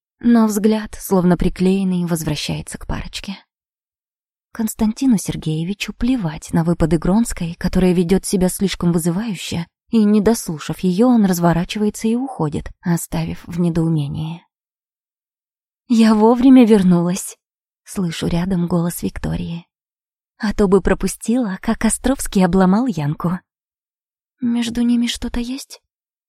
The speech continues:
Даже не замечаю, как задаю вопрос, который меня гложет. "Было давно.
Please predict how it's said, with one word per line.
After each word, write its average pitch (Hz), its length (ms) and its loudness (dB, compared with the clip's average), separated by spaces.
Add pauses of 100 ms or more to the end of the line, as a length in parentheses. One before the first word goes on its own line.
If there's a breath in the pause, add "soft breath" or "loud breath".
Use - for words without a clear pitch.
Даже 175 360 -2
не 180 160 2
замечаю, 185 640 0
как 175 200 -6
задаю 175 360 0
вопрос, 165 460 -4
который 190 380 0
меня 175 280 0
гложет. 156 640 -8 (800)
"Было 185 380 0 (160)
давно. 185 640 0